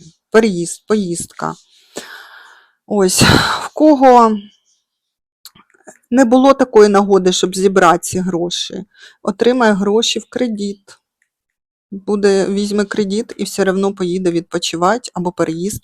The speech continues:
взагалі якийсь переїзд. Зміни в житті, і гроші знайдуться для того, щоб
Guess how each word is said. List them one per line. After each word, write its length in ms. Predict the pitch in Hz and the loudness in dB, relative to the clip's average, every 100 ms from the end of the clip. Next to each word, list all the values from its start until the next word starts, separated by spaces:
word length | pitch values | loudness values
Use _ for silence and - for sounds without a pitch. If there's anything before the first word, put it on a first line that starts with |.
| _ | _
взагалі 520 | 175 175 165 170 196 | -6 -4 -2 -2 -4
якийсь 320 | 214 190 180 - | -6 -8 -12 -10
переїзд. 640 | - 180 175 175 - - _ _ _ _ _ _ - - _ | -8 -8 -8 -10 -10 -16 _ _ _ _ _ _ -16 -16 _
Зміни 460 | 185 196 185 160 | -6 -2 0 -2
в 60 | 165 | -4
житті, 480 | 180 - - 247 311 | -4 -4 -4 -4 -2
і 400 | - 190 190 190 | -2 -4 0 0
гроші 560 | - 185 202 240 - | 0 0 0 0 -2
знайдуться 880 | 202 190 175 160 151 156 - - 170 185 _ _ _ _ _ | -4 0 0 0 -4 -10 -12 -12 -12 -14 _ _ _ _ _
для 160 | 185 160 | -4 -4
того, 340 | 165 220 214 | -2 -2 -2
щоб 280 | 165 - 175 | -4 -8 -12